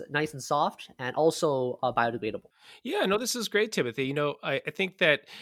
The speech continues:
Speaker 2: you know, overall, you know, we can see in, in China and, uh, in a lot of the Asian countries that have dealt with, uh, viruses in the past, you know, masks are part of the culture now. And I can certainly see masks continuing to be part of our culture. I can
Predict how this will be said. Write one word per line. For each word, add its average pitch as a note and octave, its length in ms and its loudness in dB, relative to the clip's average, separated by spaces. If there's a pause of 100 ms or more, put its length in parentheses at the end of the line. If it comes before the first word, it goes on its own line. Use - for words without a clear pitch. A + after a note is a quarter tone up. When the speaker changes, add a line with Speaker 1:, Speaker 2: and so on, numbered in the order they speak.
(260)
Speaker 2:
you E3 80 -8
know, D3 160 4
overall, C#3 800 2 (400)
you D#3 60 -8
know, C#3 100 -2
we C#3+ 140 -4
can D3+ 140 -6
see F3+ 640 -2 (200)
in, C#3+ 200 2
in D#3+ 200 -2
China C3+ 640 4 (100)
and, B2+ 360 0
uh, A#2+ 200 2
in A#2 60 -4
a C3 60 -4
lot C3+ 120 -2
of C3 100 -4
the - 120 -8
Asian B2 240 -4
countries C#3+ 460 -4
that A#2 140 -4
have E3+ 200 -2
dealt B2+ 260 0
with, B2 400 -6 (160)
uh, A2+ 300 0
viruses B2 540 -2
in B2 40 -10
the A#2 60 -8
past, G#2+ 400 -4
you D#3 60 0
know, B2+ 80 -6
masks F3 500 0
are D#3+ 80 2
part F3 240 -4
of C3 60 -8
the - 60 -8
culture E3+ 420 -6
now. G2 200 -6
And A2+ 80 -4
I A#2+ 60 -4
can C3 140 -8
certainly A#3+ 320 -6
see E3+ 200 -2
masks C3+ 380 -2
continuing E3 680 -4
to C3+ 100 -8
be C3 140 -4
part C#3+ 320 -2
of B2+ 100 -10
our C3+ 160 0
culture. C#3+ 420 -4
I A#2 60 -2
can A#2+ 240 -8